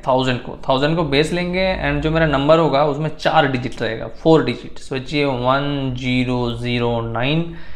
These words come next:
इससे हम multiply करेंगे वन ज़ीरो ज़ीरो टू,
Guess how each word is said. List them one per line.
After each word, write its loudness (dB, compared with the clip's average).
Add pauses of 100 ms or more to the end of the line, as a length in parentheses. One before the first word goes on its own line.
(200)
इससे -4
हम 2
multiply 0
करेंगे -2
वन -2
ज़ीरो -6
ज़ीरो -4 (260)
टू, -12